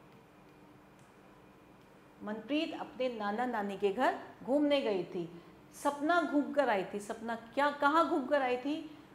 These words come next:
सपना आगरा घूम कर आई थी।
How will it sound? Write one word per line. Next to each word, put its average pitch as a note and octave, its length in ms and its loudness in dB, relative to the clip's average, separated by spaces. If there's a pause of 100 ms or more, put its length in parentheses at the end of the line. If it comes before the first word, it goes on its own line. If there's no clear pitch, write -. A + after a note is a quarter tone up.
(200)
सपना G#3+ 720 -6 (880)
आगरा F3+ 960 2 (2500)
घूम G#3+ 280 -4
कर D4+ 220 2
आई E3+ 340 0
थी। - 340 -14